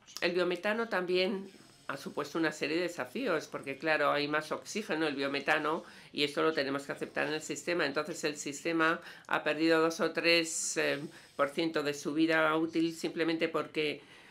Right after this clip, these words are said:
eh, el oxígeno aumenta la corrosión, pero bueno, no más de un dos o tres por ciento, lo cual es aceptable para nosotros. En la actualidad estamos trabajando para ver cómo podemos eliminar el oxígeno, porque, eh, es más,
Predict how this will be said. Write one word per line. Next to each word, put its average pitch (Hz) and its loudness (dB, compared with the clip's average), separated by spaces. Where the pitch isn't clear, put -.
eh, 143 0
el 139 2
oxígeno 170 0
aumenta 165 4
la 151 2
corrosión, 160 -2
pero 226 0
bueno, 196 2
no 165 6
más 143 4
de 151 -2
un 139 0
dos 147 2
o 139 -2
tres 143 -4
por 143 -4
ciento, 139 -2
lo 135 -2
cual 143 0
es 147 -2
aceptable 151 -4
para 139 -2
nosotros. 139 -4
En 175 2
la 165 4
actualidad 165 2
estamos 160 0
trabajando 151 -2
para 151 0
ver 165 2
cómo 170 -4
podemos 165 2
eliminar 165 2
el 151 0
oxígeno, 139 -2
porque, 143 -2
eh, 135 0
es 147 -2
más, 143 2